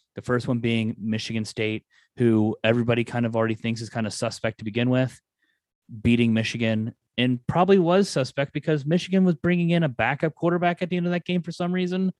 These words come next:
at some point. Uh, weird, weird s-, situation there. Uh, we also saw Pittsburgh, who for some reason thought, "We've already, we've already destroyed their fan base." but, you know, they thought that they had a sh-, an outside shot of being the A C C,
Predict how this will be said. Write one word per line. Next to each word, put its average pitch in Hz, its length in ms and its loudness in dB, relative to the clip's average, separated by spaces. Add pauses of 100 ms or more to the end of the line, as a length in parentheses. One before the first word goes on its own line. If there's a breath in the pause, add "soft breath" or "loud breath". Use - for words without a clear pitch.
(440 soft breath)
at 175 120 -2
some 190 180 2
point. 190 340 0 (200)
Uh, 107 280 -2 (480)
weird, 143 460 2
weird 143 500 0
s-, - 260 -18
situation 151 480 -4
there. 160 240 -4 (460 soft breath)
Uh, 113 300 2
we 131 160 2
also 143 280 2
saw 151 340 2
Pittsburgh, 143 540 0
who 120 120 -2
for 127 140 -6
some 127 240 0
reason 131 320 0
thought, 123 320 -2 (160)
"We've 123 180 -2
already, 123 220 0
we've - 220 -12
already 143 160 0
destroyed 127 480 -4
their 123 140 -2
fan 120 260 -2
base." 120 380 -2 (480 soft breath)
but, 110 240 0 (180)
you 127 100 2
know, 104 120 2
they 120 160 2
thought 127 240 2
that 120 120 -6
they 127 140 2
had 127 160 0
a 117 60 -2
sh-, - 200 -6
an 113 120 -2
outside 113 340 -4
shot 110 400 -4
of 107 140 -4
being 113 180 -4
the 107 140 -4
A 110 140 -4
C 110 220 -8
C, 123 460 -2